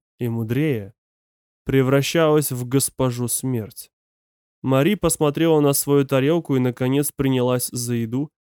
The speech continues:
показав, что только освободившись от демонов прошлого, можно вернуть себе аппетит.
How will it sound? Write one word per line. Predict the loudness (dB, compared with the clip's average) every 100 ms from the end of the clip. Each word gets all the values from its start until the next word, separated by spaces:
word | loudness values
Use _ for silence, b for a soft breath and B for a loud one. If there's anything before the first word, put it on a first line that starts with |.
| _ -6
показав, | -2 0 2 0 0
что | -2 -2
только | 0 -2 0 -2
освободившись | 0 -2 0 0 0 -2 -4 -6
от | -4 -4 0
демонов | 0 2 0 -4
прошлого, | -2 -2 -2 -4 -6 -6 -10 _ _ _ _ _ -2
можно | 2 2 2
вернуть | 2 2 4 2
себе | 2 -2 0
аппетит. | -2 -4 -8 -10 -12